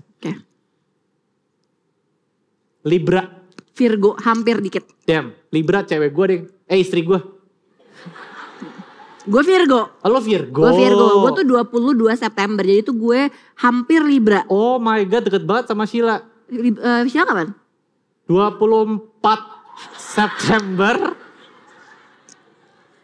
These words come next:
Speaker 2: Dua empat apa sembilan belas gitu, dua empat kayak menurut gue.
Speaker 1: Nggak mungkin sembilan belas September dong, masih Virgo dia kalau
Speaker 2: Oh iya,
Speaker 1: dia.
Speaker 2: dua empat
Speaker 1: Gimana?
Speaker 2: fix,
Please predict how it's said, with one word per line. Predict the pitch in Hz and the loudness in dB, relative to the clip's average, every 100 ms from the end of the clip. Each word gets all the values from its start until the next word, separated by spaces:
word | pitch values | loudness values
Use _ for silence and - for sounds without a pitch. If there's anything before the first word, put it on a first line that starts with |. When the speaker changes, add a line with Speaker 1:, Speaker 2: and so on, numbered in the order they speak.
| _ _ _ _ _ | _ _ _ _ _
Speaker 2:
Dua | - 156 | -4 -2
empat | 160 160 - 214 | -2 -4 -4 -2
apa | 196 | -4
sembilan | 185 170 147 | -4 -4 -4
belas | 131 127 170 | -2 -2 -2
gitu, | - - | -4 -8
dua | 123 127 | -4 -4
empat | 131 - | -2 -4
kayak | - 135 | -4 -4
menurut | 127 127 | -4 -6
gue. | 110 - - | -6 -12 0
Speaker 1:
Nggak | 254 254 | 2 2
mungkin | 254 262 | 0 -2
sembilan | 247 247 | 0 2
belas | 233 240 | 2 2
September | 226 233 233 | 0 0 0
dong, | 269 247 | 0 0
masih | 247 247 | 0 -2
Virgo | 233 262 254 | -2 0 0
dia | 247 233 | 2 2
kalau | 202 226 | 4 4
Speaker 2:
Oh | |
iya, | 254 214 | 4 4
Speaker 1:
dia. | |
Speaker 2:
dua | 196 | 2
empat | 208 | 0
Speaker 1:
Gimana? | 226 220 208 214 | 2 2 2 0
Speaker 2:
fix, | 214 | -2